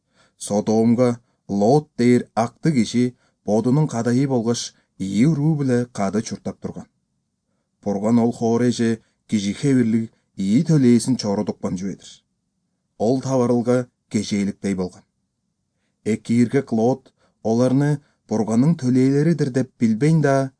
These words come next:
пажыңынга хүлей алган. Олар удуп чыдып четтикпейин деле Содом хорейнин бүгү эр чуртакчылары,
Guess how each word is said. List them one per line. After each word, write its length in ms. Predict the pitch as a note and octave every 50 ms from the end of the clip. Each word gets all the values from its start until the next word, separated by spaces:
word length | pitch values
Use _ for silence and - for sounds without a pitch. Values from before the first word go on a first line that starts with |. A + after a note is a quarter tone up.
| _ _ _ _ -
пажыңынга 580 | G#2+ G#2 G#2 G2 A2 A2 A2+ A#2 A#2 A#2 B2+ B2
хүлей 300 | - - G2+ G2 G2 G2+
алган. 280 | G2 G2+ G2 - _ _ _ _ _ _ _ _ _ _ _ _ _ _ _ _ _ _ _ _ _ -
Олар 280 | G2+ G2+ G2+ A#2 B2+
удуп 280 | A#2+ A#2+ A2 C3 B2 -
чыдып 240 | - G#2+ A2 A2+ -
четтикпейин 580 | - A#2 G#2 - G#2+ - _ - B2 C3+ C3 A#2+
деле 320 | A#2 A2 A#2 A#2 A2 - _ _ _ _ _ -
Содом 540 | - - A#2 A#2+ G#2+ B2 B2 C3+ C#3+ C#3+
хорейнин 520 | C#3 - C3 C3 C3 B2 B2 B2+ B2 A2+ - _ _ _ _ _
бүгү 380 | - A2+ A2 G2+ A2+ D#3 D#3+ - -
эр 160 | C3+ D3 C#3+
чуртакчылары, 800 | - - B2+ - - G#2 G2+ - - G2+ G2+ G2+ F#2+ G#2 G2+ -